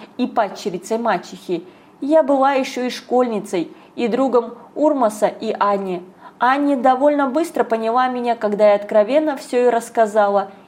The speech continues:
и мы решили, что будем переписываться и дружить по-прежнему. Но остальным одноклассникам, в особенности же Урмасу, я почему-то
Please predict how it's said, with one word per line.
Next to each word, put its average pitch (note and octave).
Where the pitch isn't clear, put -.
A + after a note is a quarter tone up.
и A3+
мы A3+
решили, B3+
что C#4
будем C#4+
переписываться B3
и D4
дружить A3
по-прежнему. F#3
Но D4+
остальным C4
одноклассникам, A#3
в -
особенности A3
же A3
Урмасу, A3
я D#4+
почему-то B3